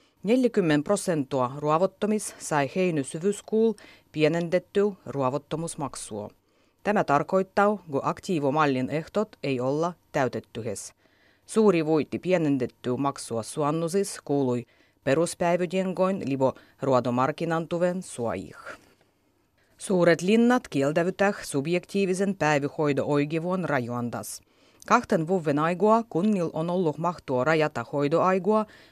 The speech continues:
moisil lapsil, kun tuolloin toinen vahnembis on kois esimerkiksi ruovottomuon libo lapsen katsondu loman täh.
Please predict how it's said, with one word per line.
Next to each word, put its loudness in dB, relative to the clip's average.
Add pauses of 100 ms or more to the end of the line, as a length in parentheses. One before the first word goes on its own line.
moisil 2
lapsil, 0 (260)
kun 0
tuolloin 4
toinen 2
vahnembis -2
on -4
kois 0
esimerkiksi -2
ruovottomuon 2 (340)
libo 2
lapsen 0
katsondu 0
loman 0
täh. -10